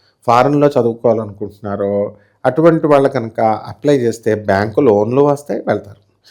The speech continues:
సాధారణంగా ఏలినాటి శని అంటే ఏమనుకుంటారంటే జనం అంతాను, "అయ్యో మనకేవో కష్టాలు పెట్టేస్తాడు శనీశ్వరుడు, మన మీద ప-, మన మీద పగబట్టేస్తాడు." అందులో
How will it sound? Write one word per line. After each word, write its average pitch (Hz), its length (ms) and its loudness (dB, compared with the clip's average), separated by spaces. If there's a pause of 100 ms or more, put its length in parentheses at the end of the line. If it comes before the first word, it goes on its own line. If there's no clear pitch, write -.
(200)
సాధారణంగా 196 680 4
ఏలినాటి 170 420 2
శని 165 180 -2
అంటే 151 220 -2
ఏమనుకుంటారంటే 135 800 -4
జనం 117 300 -8
అంతాను, 117 460 -10 (400)
"అయ్యో 139 220 2
మనకేవో 127 380 0
కష్టాలు 123 400 -4
పెట్టేస్తాడు 117 460 -6
శనీశ్వరుడు, 113 680 -6 (340)
మన 135 140 4
మీద 139 160 4
ప-, 123 400 2 (160)
మన 117 160 0
మీద 120 140 0
పగబట్టేస్తాడు." 123 1000 0 (340)
అందులో 143 560 6